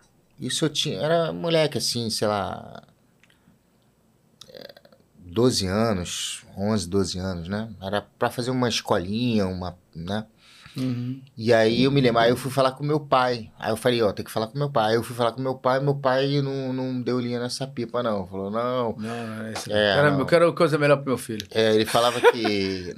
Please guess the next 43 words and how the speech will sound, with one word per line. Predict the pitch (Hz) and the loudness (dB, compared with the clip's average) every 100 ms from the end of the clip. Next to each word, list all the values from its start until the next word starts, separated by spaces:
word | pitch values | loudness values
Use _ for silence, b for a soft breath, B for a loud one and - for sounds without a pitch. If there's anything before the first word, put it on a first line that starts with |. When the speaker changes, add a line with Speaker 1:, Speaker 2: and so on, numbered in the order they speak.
| - | -16
Speaker 2:
<laughs> | _ | _
Speaker 1:
futebol | - 139 131 139 | -2 0 4 4
não | 143 | 4
dá | 135 | 2
camisa | 135 120 113 139 135 | 0 -2 0 0 2
a | |
ninguém, | 113 104 104 101 | 2 2 2 2
tinha | - 101 | -2 0
essa | - 101 92 | 2 2 2
frase. | - - 110 98 87 80 85 | -4 0 2 2 0 -6 -6
<laughs> | - - - - - - - - | -4 -2 -4 -2 -2 -4 -6 -10
Engraçado, | - 110 98 - 120 117 107 | -2 0 0 0 2 2 0
né? | 107 B B B - | -8 B B B -8
Speaker 2:
Caramba. | 220 202 | -6 -4
Speaker 1:
Futebol | 240 120 127 | -2 2 2
não | 123 | 2
dá | 120 | 0
camisa | 120 107 107 | 0 -4 -6
a | |
ninguém. | 101 87 87 B B B B B B B _ | -6 -8 -12 B B B B B B B _
E | 131 143 | 0 4
aí, | 143 143 165 185 - - _ _ _ | 6 4 0 -2 -6 -16 _ _ _
aí | 107 113 | 0 4
eu | 143 | 2
carreguei | 143 170 165 165 | 2 0 2 0
um | 175 | -2
pouco | 180 175 | -4 -4
essa | - 170 | -6 -6
frustração, | - 180 196 175 175 | -8 -6 -4 -2 -2
porque | 139 123 123 117 113 - _ _ _ _ | -2 -4 -2 -2 -4 -16 _ _ _ _
sempre... | - - 254 247 _ _ - | -2 -2 -2 -8 _ _ -16
quem, | - 196 220 208 _ | 0 4 4 2 _
o | 156 | 2
moleque | 143 135 131 | 4 4 2
que | 127 | -6
joga | 110 139 120 | 2 4 4
bola, | 98 135 165 120 | 4 4 6 4
que | - | 0
não | 113 | 0
é | 101 | 0
o | |
seu | 90 107 | 2 0
caso, | 104 147 143 117 | 4 4 4 0